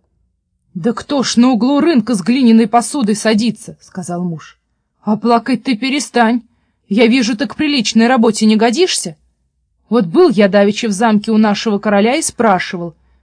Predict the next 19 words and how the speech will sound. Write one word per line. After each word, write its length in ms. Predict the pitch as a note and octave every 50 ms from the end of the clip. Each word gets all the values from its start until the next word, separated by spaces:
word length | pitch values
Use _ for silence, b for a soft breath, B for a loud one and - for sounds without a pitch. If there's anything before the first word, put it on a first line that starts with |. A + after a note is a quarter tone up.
| _ _ _
не 120 | G#3+ A#3+
нужна 360 | B3+ E4+ F4 E4+ F4+ E4+ A#3
ли 120 | G#3 G#3+ G3+
там 220 | G#3 A3+ G#3 G#3
будет 300 | G3 B3+ D4 A3+ D#4 -
судомойка. 680 | - - C4+ A#3 D#4 D#4+ E4 C4+ G3 D#3 - - D#3+ D3+ _ _ _ _ _ _ _ _ _ _ _
И 60 | G#3 G3+
мне 240 | G#3 G3 G3 G3
пообещали 640 | F#3 G3+ A3 A3+ A3 D4+ D4 - - D#4 A#3+ G#3+ A3 A3+
взять 300 | G3 F#3+ A3+ G#3 G#3 -
тебя 220 | A3 G3 G3 G3
на 100 | G3 G3
работу. 540 | G3 F#3+ F#3+ E3+ F#3 F3 E3 D#3 - F3+ E3 _ _ _ _ _ _ _ _ _ _ _ _ _
Там 200 | - A#3+ B3+ A#3+
будут 300 | G#3 B3 A#3+ G3+ B3 A#3+
тебя 280 | - - G#3 G3+ A3+ A3+
за 120 | F#3 A3
это 240 | A#3 G#3+ G3+ - G3
кормить». 580 | G3+ - G3+ G3+ G#3 G#3 F#3 D3+ - - -